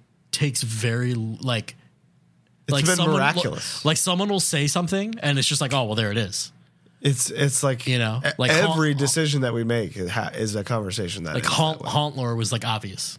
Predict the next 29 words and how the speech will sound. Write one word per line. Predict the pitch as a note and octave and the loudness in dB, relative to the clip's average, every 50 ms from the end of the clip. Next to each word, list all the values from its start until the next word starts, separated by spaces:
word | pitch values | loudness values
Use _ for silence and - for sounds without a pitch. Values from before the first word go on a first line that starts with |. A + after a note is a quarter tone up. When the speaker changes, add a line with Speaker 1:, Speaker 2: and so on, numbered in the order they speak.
| - - | -2 0
Speaker 2:
Hauntlore | D3+ D#3 D3+ D#3 C#3+ C#3+ C3+ | 2 2 4 4 2 2 2
was | C3+ B2 | 2 2
like, | B2 A#2 G#2+ | 0 0 0
Speaker 1:
It | A2 | 0
Speaker 2:
"Well, | A2+ A2+ | 0 2
Speaker 1:
was | A2+ A2+ G#2 | 2 0 0
Speaker 2:
there, | G2 | 0
yeah, | G#2 A2 | 0 0
Speaker 1:
just, | G#2 G2 F2+ F2 | 0 0 -2 -4
Speaker 2:
that's | F#2 G2+ | -6 -4
Speaker 1:
there, | A2 G#2+ | -2 -2
Speaker 2:
what | G#2 G#2 | -2 -2
it's | G#2 | -2
Speaker 1:
there | G#2 G2+ | -4 -4
it | G2+ | -4
Speaker 2:
called." | G2 A2+ | -4 -6
Speaker 1:
is. | B2+ - - - - - - - - - - - _ _ _ _ _ _ - | -8 -10 -12 -12 -10 -8 -8 -8 -8 -12 -16 -20 _ _ _ _ _ _ -4
Um, | B2+ B2 B2 A#2+ A#2+ A#2 A#2 A2+ A2 G#2+ G#2 G#2 G#2 - - - - _ _ _ _ _ _ _ _ _ _ _ _ _ _ _ _ _ _ _ _ _ - - - - - _ _ _ _ _ _ _ _ _ _ _ - - - | -2 -2 0 0 0 -2 -2 -4 -4 -6 -6 -8 -10 -14 -16 -20 -20 _ _ _ _ _ _ _ _ _ _ _ _ _ _ _ _ _ _ _ _ _ -20 -20 -20 -20 -20 _ _ _ _ _ _ _ _ _ _ _ -20 -16 -10
Hardmore | - - C#3 C#3+ C#3 C3+ B2 C3+ C3 C3+ C3 C3 C3 C3+ C#3+ D3 C#3+ - - | -4 -2 -2 0 0 0 0 0 0 2 2 2 2 2 0 0 -2 -6 -8
for | - - C3+ | -4 -2 0
when | A#2+ B2 | 2 2
we | |
Speaker 2:
Hardmore. | B2+ C3+ C3 B2+ B2+ B2+ B2+ B2 A#2+ | 2 2 2 2 2 2 2 2 2
Speaker 1:
did, | E3+ E3 B2+ | 0 0 2
yeah, | E3 | 2
like, | D3+ C#3+ B2+ - - | 2 2 2 0 0
all | D3 C#3+ C#3+ D#3 E3+ E3+ | 2 2 2 2 2 2
the, | D3+ D3 D#3 D3 D3 | 2 0 0 0 0
like, | C3 A#2+ A2+ - - | 0 0 0 -2 -6